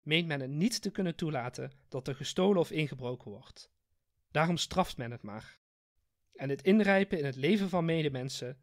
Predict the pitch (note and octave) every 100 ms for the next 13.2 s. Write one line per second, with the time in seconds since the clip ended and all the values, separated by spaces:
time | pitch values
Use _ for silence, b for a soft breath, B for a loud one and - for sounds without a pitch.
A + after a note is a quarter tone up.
0 | _ _ _ - - - A3 - G3+ G3+
1 | D#3 D3 E3+ F3+ D3 C3 C#3 _ _ _
2 | B2 C3+ - D3+ G3 F3 E3 E3 B2 C3
3 | - A3+ A3 F#3+ - - E3+ D3 C#3 C#3
4 | - C3 B2+ B2 B2 _ _ _ _ _
5 | A2 - F3+ F#3 - D3 D3 D3+ D3+ -
6 | _ - C3+ C3+ B2 A#2 G2+ G2+ G#2+ -
7 | _ _ _ _ _ _ _ _ _ _
8 | C#3 C#3+ B2+ E3 B3+ - D#3 D3+ D3+ D3+
9 | C#3 C3+ C#3+ C#3+ D#3 F3+ E3 D#3 D#3 D3
10 | - - D3 C3+ B2+ A#2+ A#2 A2+ A2+ -
11 | _ _ _ _ _ - C#3 - F3 G#3+
12 | A#3+ G#3 D3+ D3 D#3+ G3+ G3 - D#3+ D#3
13 | D#3 D3